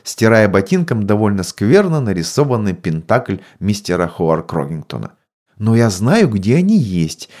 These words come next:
Милые, чудные куропатки. Если вы пойдёте со мной, большие толстые куропатки с огромными пухлыми брюшками». Мистеру Крогингтону это понравилось.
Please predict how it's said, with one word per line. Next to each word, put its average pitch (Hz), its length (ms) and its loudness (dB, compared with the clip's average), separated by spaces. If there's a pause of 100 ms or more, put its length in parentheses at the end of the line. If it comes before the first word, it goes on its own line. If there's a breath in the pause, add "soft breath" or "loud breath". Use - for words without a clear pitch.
(160 loud breath)
Милые, 156 760 2
чудные 143 580 -2
куропатки. 95 800 -2 (260 loud breath)
Если 247 280 2
вы 202 160 4
пойдёте 190 440 4
со 196 200 2
мной, 262 360 2 (200 loud breath)
большие 131 800 2
толстые 135 600 0
куропатки 190 680 -2
с - 140 -6
огромными 131 680 2
пухлыми 123 580 -2
брюшками». - 760 -6 (880)
Мистеру 190 680 -2
Крогингтону 123 960 -2
это 90 340 -2
понравилось. - 880 -8